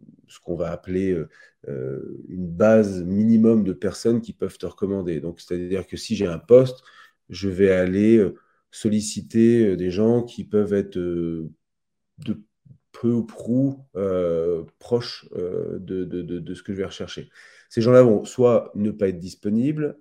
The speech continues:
soit ne pas être intéressés, euh, soit ne pas savoir, ou, ou soit avoir des amis, euh, qui, euh, peuvent être intéressés. Et donc, à ce moment-là, recommander,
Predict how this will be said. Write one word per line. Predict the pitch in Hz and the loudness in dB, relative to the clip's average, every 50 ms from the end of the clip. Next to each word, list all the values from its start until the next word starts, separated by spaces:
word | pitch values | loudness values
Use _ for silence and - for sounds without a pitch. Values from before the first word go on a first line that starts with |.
| _ _ | _ _
soit | _ - - - 107 101 98 95 | _ -20 -8 -4 -2 -2 -2 -2
ne | 92 90 | -6 -8
pas | 87 - 87 85 | -8 -8 -10 -10
être | 78 82 _ _ _ | -10 -14 _ _ _
intéressés, | - 92 82 _ 92 87 87 90 - - - 120 127 139 165 160 - _ _ _ _ _ _ _ 95 | -18 -18 -16 _ -12 -10 -10 -12 -12 -8 -4 -4 -2 -2 -4 -8 -14 _ _ _ _ _ _ _ -6
euh, | 92 90 90 90 87 87 85 82 78 76 | -4 -4 -2 -2 -2 -2 -4 -4 -6 -8
soit | - - - - 110 107 104 104 104 104 - - _ _ - | -12 -14 -6 0 2 2 2 2 0 -2 -4 -10 _ _ -10
ne | 95 90 | -8 -8
pas | - - 78 | -8 -10 -12
savoir, | - - 85 80 87 98 107 123 143 151 147 135 _ _ _ _ _ _ _ _ _ _ _ _ _ | -10 -10 -10 -6 -2 0 0 0 0 -2 -6 -12 _ _ _ _ _ _ _ _ _ _ _ _ _
ou, | 104 98 - - 101 | -10 -8 -8 -8 -10
ou | |
soit | 95 - - 131 131 131 | -12 -6 4 10 10 10
avoir | 113 104 107 113 117 120 113 104 95 | 10 10 4 4 4 4 2 0 -2
des | 92 95 92 | -2 -4 -4
amis, | 92 87 92 104 123 147 151 139 | -4 -2 0 0 -2 0 -2 -2
euh, | 120 98 85 78 71 - - | -2 -2 -4 -6 -8 -10 -16
qui, | _ _ 90 92 90 87 | _ _ -14 -12 -10 -10
euh, | 69 62 - _ | -12 -12 -12 _
peuvent | 92 90 85 95 | -10 -8 -6 -6
être | 101 101 - - | -6 -6 -8 -12
intéressés. | 90 87 - 85 76 80 80 - - 127 139 | -12 -10 -10 -12 -12 -12 -14 -12 -10 -8 -6
Et | 139 113 | -6 -6
donc, | 92 98 104 117 113 113 _ 82 | -4 -2 -4 -4 -4 -6 _ -16
à | 76 | -18
ce | - _ - | -18 _ -12
moment-là, | 87 85 82 85 95 110 120 117 101 | -10 -8 -6 -4 -2 0 0 0 -2
recommander, | 82 87 101 101 - 107 98 92 87 82 92 104 120 131 | -2 -4 -6 -6 -6 -8 -8 -6 -6 -6 -6 -8 -8 -8